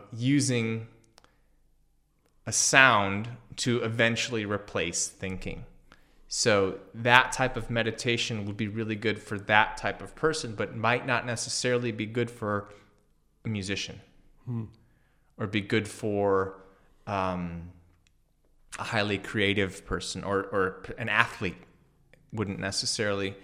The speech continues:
Speaker 1: uh, mantra might not be good for them either, because these are people that are more in their body or more in the right side of their brain. So somebody who's really right-brained and very visual, you give them a guided visualization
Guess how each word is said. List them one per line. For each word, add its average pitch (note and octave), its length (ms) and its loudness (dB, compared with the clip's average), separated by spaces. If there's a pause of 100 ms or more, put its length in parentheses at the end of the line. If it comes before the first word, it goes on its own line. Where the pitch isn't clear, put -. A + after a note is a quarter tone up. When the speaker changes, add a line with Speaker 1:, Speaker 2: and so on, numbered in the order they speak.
(300)
Speaker 1:
uh, F#2+ 280 0
mantra G#2 420 0
might G2+ 180 -6
not G2+ 200 -6
be A2 40 -8
good F#2+ 180 -4
for - 140 -10
them F#2 220 -4
either, E2+ 340 -4 (320)
because G#2+ 360 -4
these C3+ 340 -2
are C3 80 2
people A#2 360 -6
that G#2+ 120 -4
are G2+ 340 0 (280)
more A2+ 500 4
in A2 220 -2
their G2 120 2
body G2+ 540 4
or A#2+ 80 -4
more G#2+ 260 2
in G2+ 120 0
the F#2+ 80 -2
right A#2+ 280 6
side F#2 220 -6
of E2 60 -8
their F#2 100 -4
brain. D#2 320 -8 (560)
So - 240 -2
somebody C3+ 400 2
who's A#2 180 0
really G#2+ 260 -2
right-brained G#2+ 720 2
and G#2 120 -2
very F#2+ 240 2
visual, A#2+ 760 2 (220)
you A#2 100 -2
give A#2 240 2
them A2+ 180 4
a G#2 40 2
guided G2 500 -2
visualization F#2 920 -6